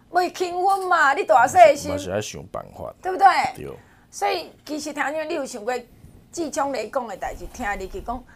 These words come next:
Speaker 1: 如果你也伫大家外埔大安，咱遮囡仔，你毋免讲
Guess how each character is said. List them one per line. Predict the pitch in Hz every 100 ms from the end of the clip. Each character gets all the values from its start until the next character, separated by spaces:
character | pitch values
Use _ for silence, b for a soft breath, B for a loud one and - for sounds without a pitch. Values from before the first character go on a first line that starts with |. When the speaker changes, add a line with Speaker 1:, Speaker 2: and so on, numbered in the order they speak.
| b
Speaker 1:
如 | - 254
果 | 349
你 | 359
也 |
伫 | 330 247 247
大 | 226 220
家 | 254 233
外 | 220
埔 | 214 285
大 | 277 208
安， | 165 233
咱 | 277 311
遮 | 320
囡 | 262 247 269
仔， | 262 233 202 b b _
你 | 311 330
毋 |
免 | 294 311
讲 | 311 311 320